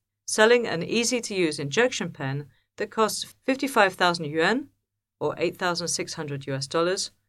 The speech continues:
to a hundred and fifty thousand yuan a year. Anke has the advantage in freeze-dried powder injections, a cheaper option at about twenty thousand yuan a year. Gene Science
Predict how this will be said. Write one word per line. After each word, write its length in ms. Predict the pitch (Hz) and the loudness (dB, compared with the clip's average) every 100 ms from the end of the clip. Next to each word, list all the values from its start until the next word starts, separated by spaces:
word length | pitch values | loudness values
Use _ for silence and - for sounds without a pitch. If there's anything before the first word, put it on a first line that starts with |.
| _ - | _ -8
to 280 | - 233 220 | -2 0 0
a 60 | 180 | -4
hundred 220 | 175 196 | -6 -6
and 100 | 196 | -4
fifty 340 | - 240 240 | 2 2 2
thousand 400 | 190 - 139 139 | -6 -2 -2 -2
yuan 340 | 139 127 120 127 _ _ _ | -4 -4 -8 -12 _ _ _
a 60 | 151 | -12
year. 400 | 147 151 131 135 _ _ _ _ _ _ _ _ _ _ _ _ | -6 -4 -4 -6 _ _ _ _ _ _ _ _ _ _ _ _
Anke 520 | 208 220 - 196 131 135 _ _ | -2 -2 0 -2 -2 -6 _ _
has 160 | 196 202 | -6 0
the 100 | 262 | 2
advantage 540 | 240 165 147 151 147 | 4 2 0 -4 -8
in 180 | - 175 | -8 -8
freeze-dried 800 | 170 - 185 196 196 - 135 131 - | -10 -6 -4 -2 -2 -2 -2 -2 -10
powder 380 | - 208 220 180 | -4 0 2 0
injections, 680 | 139 135 127 - 131 135 - _ _ _ | -2 -4 -8 -8 -10 -10 -14 _ _ _
a 80 | - | -8
cheaper 360 | 185 - 214 202 | -2 0 0 0
option 500 | - 147 - 127 135 _ - | -2 -4 -6 -12 -16 _ -12
at 100 | 165 | -6
about 280 | 175 185 - | 0 0 0
twenty 300 | - 170 170 | -6 -6 -6
thousand 360 | - 139 139 | -6 -6 -6
yuan 240 | 135 131 120 | -6 -6 -6
a 60 | |
year. 340 | 135 147 139 139 - _ _ _ _ _ _ _ _ _ _ _ _ _ _ _ _ _ | -6 -4 -4 -6 -14 _ _ _ _ _ _ _ _ _ _ _ _ _ _ _ _ _
Gene 220 | 247 269 | 4 4
Science 500 | 269 156 135 131 - | 4 2 -2 -4 -6